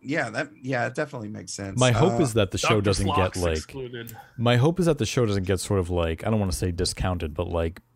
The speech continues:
Speaker 2: not, maybe not taken as seriously as the other shows. Because I know that that was the case with the animated series for a little bit, when it still seems to be the case with the animated series for a while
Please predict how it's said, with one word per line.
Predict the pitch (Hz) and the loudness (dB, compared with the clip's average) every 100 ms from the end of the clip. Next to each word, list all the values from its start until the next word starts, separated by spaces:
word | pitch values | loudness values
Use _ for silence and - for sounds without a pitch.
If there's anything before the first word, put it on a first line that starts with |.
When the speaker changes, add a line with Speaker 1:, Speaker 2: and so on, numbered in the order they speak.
| _ _ _ _ _ _ - | _ _ _ _ _ _ -4
Speaker 2:
not, | 110 107 107 | 0 2 2
maybe | 113 113 | 2 2
not | 107 101 | 2 0
taken | - 107 98 | 0 -2 -2
as | 87 | -4
seriously | - 98 90 85 - 85 78 78 - _ _ _ _ _ - | -4 -2 0 0 -2 -4 -4 -6 -10 _ _ _ _ _ -2
as | 90 | 0
the | 90 | 2
other | 85 82 | 2 0
shows. | - 80 73 - - - - _ 120 | -2 -2 -4 -8 -10 -12 -18 _ -2
Because | 107 | 2
I | 110 | 4
know | 120 | 4
that | 120 | 4
that | 110 104 | 2 2
was | 98 | 0
the | 104 | 0
case | - 98 90 | 2 2 0
with | 90 | -2
the | |
animated | 92 85 85 80 | -2 -2 -4 -4
series | - 92 87 85 | 0 0 0 -2
for | - | -2
a | |
little | 85 85 | -2 -2
bit, | 90 | 0
when | 101 | 0
it | 104 | 0
still | - 156 | 0 0
seems | - 110 | 0 -2
to | 95 | -2
be | |
the | 82 | -6
case | - 85 - | -6 -8 -6
with | 90 | -6
the | |
animated | 85 82 82 | -6 -6 -8
series | - 85 | -6 -6
for | - | -4
a | 85 | -2
while | 82 82 82 | 0 -2 -6